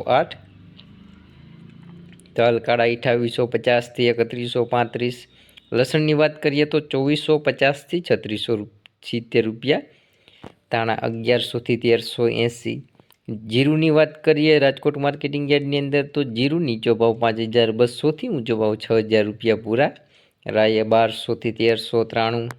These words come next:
મેથી નવસો ચાલીસથી બારસો રૂપિયા પૂરા,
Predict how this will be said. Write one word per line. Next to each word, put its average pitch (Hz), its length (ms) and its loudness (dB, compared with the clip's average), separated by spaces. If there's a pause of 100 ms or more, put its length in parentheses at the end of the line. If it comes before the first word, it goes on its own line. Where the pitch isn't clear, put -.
(2000)
મેથી 143 340 0
નવસો 156 360 2
ચાલીસથી 151 640 0
બારસો 107 360 2
રૂપિયા 107 440 -2
પૂરા, 110 280 0